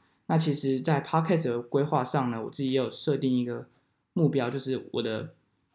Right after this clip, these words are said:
这个节目未来展望。我不希望自己只是一个只会聊特定主题的人，那希望可以让自己的节目更加多元。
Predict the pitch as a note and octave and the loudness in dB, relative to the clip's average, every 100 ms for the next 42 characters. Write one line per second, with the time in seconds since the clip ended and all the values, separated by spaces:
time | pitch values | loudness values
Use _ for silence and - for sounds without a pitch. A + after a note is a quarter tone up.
0 | _ _ - D#3 C3 B2+ C#3+ C3+ C#3 A2+ | _ _ 2 4 4 0 0 2 0 0
1 | G#2+ - - A2+ - - _ - A#2+ F#3 | -4 -10 -8 -8 -8 -14 _ -10 -4 0
2 | F#3+ F3 F3 E3 E3 D#3+ - - D#3+ C3+ | 2 4 4 6 4 0 -12 -4 0 0
3 | B2 B2 - D3+ C#3+ C3+ C3 A#2+ - _ | 0 -4 -4 -2 0 0 0 0 -6 _
4 | _ _ _ - C3+ C3+ D3+ C3+ A2+ B2 | _ _ _ -10 -4 2 2 4 0 -2
5 | - E3+ E3 D#3 A2+ G#2+ A#2+ A2+ G#2+ G#2 | 0 2 4 4 0 -8 -6 -2 -2 -4
6 | G#2+ _ C3 B2+ B2 - C#3+ C#3+ C3+ B2+ | -6 _ -2 -2 -2 -2 0 2 2 0
7 | - C3+ C3 C3 C#3 A#2+ - B2+ C3+ C#3+ | -4 -4 -2 -2 -2 -2 -2 -2 0 2
8 | C3+ B2+ A#2+ A#2+ A#2+ G#2+ - | 2 0 0 0 0 -2 -10